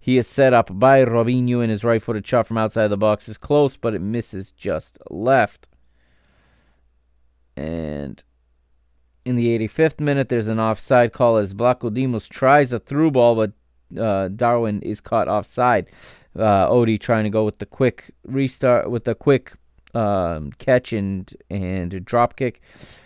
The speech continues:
Uh, all in the same stride, but he, he, he found his teammate to be offside on the play. Another attempt in the eighty-sixth. It's Nuno Tavares now, a header f-, um, from the center of the box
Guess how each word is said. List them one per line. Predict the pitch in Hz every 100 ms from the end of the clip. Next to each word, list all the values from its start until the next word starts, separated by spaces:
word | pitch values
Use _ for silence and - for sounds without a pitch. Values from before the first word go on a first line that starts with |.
| _ -
Uh, | 101 92 82 -
all | 123 123
in | 117
the | 110
same | - 117 107
stride, | - - 110 110 107
but | 101 90
he, | 95 104
he, | 92 101 95 95 87
he | 95 107 95
found | - 104 101 95
his | 104 -
teammate | - 104 98 92
to | 101
be | 95 -
offside | 90 95 - - 95 92 87
on | 92 85
the | -
play. | - 139 131 - _ _ - - _
Another | 127 143 147
attempt | 127 - 135 117
in | 120
the | 110
eighty-sixth. | 107 101 101 - 151 131 -
It's | 110 -
Nuno | 143 160
Tavares | 135 117 120 123 110
now, | 120 117 113
a | 104
header | 143 160 135
f-, | - - - 113
um, | 107 98 90
from | 73 151 156
the | 131
center | 113 - 180 185 151 131
of | 110
the | 107
box | 117 123 117 -